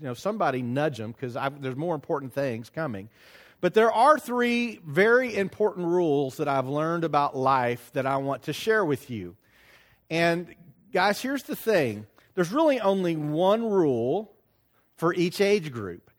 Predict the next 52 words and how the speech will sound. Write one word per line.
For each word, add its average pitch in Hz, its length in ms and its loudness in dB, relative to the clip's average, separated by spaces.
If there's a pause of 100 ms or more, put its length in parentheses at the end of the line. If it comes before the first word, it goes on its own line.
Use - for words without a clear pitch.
(180)
And 156 160 -2
there 160 220 4
are 151 60 2
three 180 360 0
age 165 300 0
groups 120 280 -4
that 127 140 -10
you're 139 60 -4
gonna 135 240 -2
deal 135 260 2
with 113 240 -2
with 113 160 -8
your 123 120 -10
children. 107 440 -4
And 107 120 -8
so 139 180 -2
if 135 160 -6
you 214 80 -4
just 254 220 -6
need 233 180 -4
something 190 340 -2
real 180 220 2
quick 190 260 -2
here 185 120 2
at 175 80 -4
the 160 80 -6
beginning 170 400 -4
before 160 280 -2
the 151 120 -2
sugar 170 320 -6
takes - 320 -4
over, 170 200 0
you 160 160 -4
can 180 200 -8
take 165 260 -6
this 151 200 -6
to 139 120 -6
the 127 140 -8
bank, 98 360 -10 (160)
all 120 80 -4
right? 180 300 2 (680)
Rule 160 200 2
number 240 320 2
one 151 480 0
is 147 140 -6
going 180 180 -2
to 165 60 0
cover 185 340 2
your 208 200 -2
children 139 500 -2
from 131 280 -8
birth 135 580 0